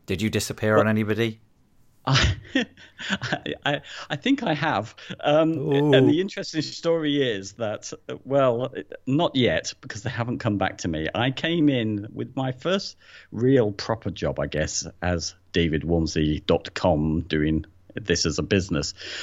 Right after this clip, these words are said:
Speaker 2: with, uh, a big company, international company, and they asked me some questions about the WordPress, and they bought, their, their site had been developed over years using various developers that I think they got from sites like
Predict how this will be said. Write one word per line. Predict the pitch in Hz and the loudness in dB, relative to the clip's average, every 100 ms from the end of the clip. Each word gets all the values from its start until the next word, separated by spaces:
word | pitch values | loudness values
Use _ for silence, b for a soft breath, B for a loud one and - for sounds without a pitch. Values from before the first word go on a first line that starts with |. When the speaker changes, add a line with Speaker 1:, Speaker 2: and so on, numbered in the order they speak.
| B B B - | B B B -2
Speaker 2:
with, | 110 113 - 123 - | 4 4 2 -8 -4
uh, | 104 104 101 98 107 | 0 2 2 0 0
a | 104 101 98 98 - _ _ _ _ | 2 2 2 -2 -6 _ _ _ _
big | - 170 | -6 -6
company, | - 76 73 76 69 - - | -6 -6 0 0 -2 -8 -12
international | 113 107 104 95 78 | -8 -4 -4 -4 -6
company, | - - 80 78 82 80 | -6 -6 -6 -4 -4 -2
and | 98 101 101 | 0 0 2
they | 104 110 107 107 b b b b b b _ - | 2 2 2 0 b b b b b b _ -4
asked | 113 - | -2 0
me | |
some | 123 107 | 0 0
questions | - 101 95 | 0 -2 -2
about | 95 87 | -2 -2
the | 82 | 0
WordPress, | 92 98 98 80 - | 0 0 0 -4 0
and | 98 | 0
they | 101 113 104 _ _ | 2 0 -4 _ _
bought, | 117 117 104 | -2 -2 0
their, | 123 123 | 2 2
their | - 120 | 2 0
site | - 131 147 | 2 2 2
had | 98 | -2
been | 101 92 92 - | -2 -2 -4 -8
developed | 104 107 107 - | -2 0 0 -4
over | - 85 85 | -4 -4 -4
years | 82 98 78 73 - - | 0 0 0 -4 -10 -4
using | 92 104 98 87 87 - - - - | 0 0 0 0 -2 -6 -16 -20 -20
various | - 101 123 82 - | -2 0 2 0 -4
developers | 90 76 76 - 76 - - | -4 -4 -4 -6 -6 -8 -6
that | - | -6
I | |
think | 78 92 69 | -4 -2 -2
they | |
got | 82 78 | 0 -2
from | - 78 73 73 - - | 0 -4 -2 -6 -10 -10
sites | - 71 69 - | -4 -2 -4 -4
like | 69 71 - | -4 -4 -6